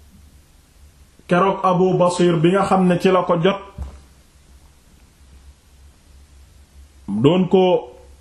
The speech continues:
liir, bi mu ko jotee, moom Abu Basir, bi téere, bi, bi bataaxal Yonent bi aleyhi salaatu wa salaam di ñëw, ci la fekk moom Abu Basir nekk ci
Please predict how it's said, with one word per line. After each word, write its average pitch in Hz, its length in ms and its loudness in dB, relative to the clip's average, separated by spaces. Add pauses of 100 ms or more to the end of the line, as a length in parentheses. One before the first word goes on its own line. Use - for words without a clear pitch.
(340)
liir, 202 500 2 (220)
bi 135 200 -2
mu 180 100 0
ko 180 140 0
jotee, 170 400 0 (1700)
moom 170 280 0
Abu 180 320 0
Basir, 180 720 0 (3000)
bi 156 300 0
téere, 196 420 2
bi, 185 220 0
bi 175 180 0
bataaxal 180 580 0
Yonent 175 320 0
bi 175 100 2
aleyhi 170 280 0
salaatu 160 220 -2
wa - 60 -8
salaam 160 220 0
di 160 120 4
ñëw, 170 260 2 (1200)
ci 160 80 2
la 180 140 2
fekk 180 300 -4
moom 165 260 0
Abu 165 260 2
Basir 156 380 0
nekk 156 360 -2
ci 156 160 0